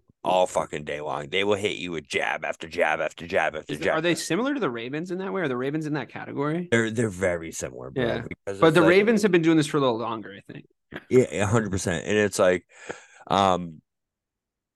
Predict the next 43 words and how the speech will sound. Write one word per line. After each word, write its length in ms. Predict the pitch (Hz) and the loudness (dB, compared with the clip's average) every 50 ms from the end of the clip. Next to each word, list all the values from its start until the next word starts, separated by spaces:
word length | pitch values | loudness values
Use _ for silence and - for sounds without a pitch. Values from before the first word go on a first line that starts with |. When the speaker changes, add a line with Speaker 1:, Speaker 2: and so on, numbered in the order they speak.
| _ _ _ _ _ _ _ _ - 101 | _ _ _ _ _ _ _ _ -18 -10
Speaker 1:
the, 380 | 98 107 101 98 95 92 82 - - | -4 -2 -2 -2 -2 -4 -6 -8 -8
the, 260 | 92 98 107 101 98 71 | -2 0 2 2 2 0
once 400 | 78 95 107 110 113 110 - - | -2 -2 0 0 0 -2 -4 -6
the 100 | - 120 | -4 -4
speed 600 | 113 - - - - - 104 104 107 113 110 101 92 | -4 -4 -4 -6 -6 -8 -6 -4 -4 -4 -6 -6 -4
gets 240 | 92 87 90 - | -4 -4 -4 -4
going, 420 | - - - 80 85 90 95 95 92 | -8 -6 -4 -2 -2 -2 -4 -4 -6
it's 140 | 90 87 - | -6 -8 -8
hard 340 | - - 82 85 87 85 | -4 -2 -2 -2 -2 -4
to 80 | - 87 | -8 -10
stop 480 | - - - - 82 76 78 87 - 131 | -10 -8 -6 -4 -4 -2 -2 -2 2 2
it. 200 | 127 117 113 - | 2 2 0 0
But 160 | - 104 92 95 | 0 2 2 2
if 160 | 92 85 - | 0 -2 -4
you 100 | 104 92 | -6 -4
can 220 | - - 90 90 | -4 -4 -4 -4
stop 380 | 87 - - 98 90 90 87 - _ _ | -4 -4 -2 0 0 0 -2 -4 _ _
the 80 | - - | -6 -6
speed 440 | - - - 98 92 92 92 85 82 | -6 -4 -4 -2 -2 -2 -4 -4 -4
before 420 | 87 85 - - 90 87 85 82 | -6 -6 -4 0 0 2 2 2
it 120 | 85 82 | 0 -4
gets 220 | - 92 85 78 - | -6 -8 -8 -8 -8
going, 540 | - - 92 98 101 92 80 76 73 76 - _ - | -2 0 2 2 2 2 -2 -6 -10 -16 -18 _ -12
Speaker 2:
Mm-hmm. 240 | 143 131 120 113 95 - - - | -10 -8 -8 -8 -10 -12 -14 -12
Speaker 1:
then 320 | - 104 95 101 95 92 87 | -8 -2 0 0 0 -2 -2
you're 240 | 90 95 95 90 87 | -2 0 0 0 0
in 120 | 82 73 | -2 -2
business, 480 | 71 78 80 87 85 78 78 78 - - | -2 -2 -2 -2 -6 -8 -12 -14 -16 -12
bro. 220 | - 73 69 73 | -6 -4 -2 -2
Speaker 2:
Mm-hmm. 100 | 78 82 | -2 -2
Speaker 1:
And 60 | 85 - | -2 -2
that's 200 | 90 95 104 - | -2 -4 -4 -4
what 140 | 107 101 - | -8 -6 -4
the 100 | - - - 90 | -4 -6 -4 0
Bills 380 | 80 101 92 98 101 101 101 | 0 0 2 2 2 2 0
have 220 | - 107 101 87 - | -2 -4 -4 -4 -2
learned. 340 | 95 95 95 92 92 92 - _ - - - - _ _ | -2 0 2 2 0 -2 -4 _ -20 -20 -20 -20 _ _
The 160 | - 98 104 | 0 0 0
four 640 | - - - - - _ - - - 104 107 117 113 | 0 -2 -14 -18 -20 _ -8 0 4 6 6 6 6
and 180 | 101 76 - 76 | 4 0 -6 -14
three 460 | - - - 80 82 92 101 104 98 | -16 -14 -12 -8 -6 -4 -4 -4 -4
fucking 420 | 90 - - 85 82 - 78 73 | -4 -2 -2 -2 -2 -2 -10 -12
Bills. 400 | 69 69 71 69 71 73 76 - | -10 -8 -8 -6 -6 -8 -10 -12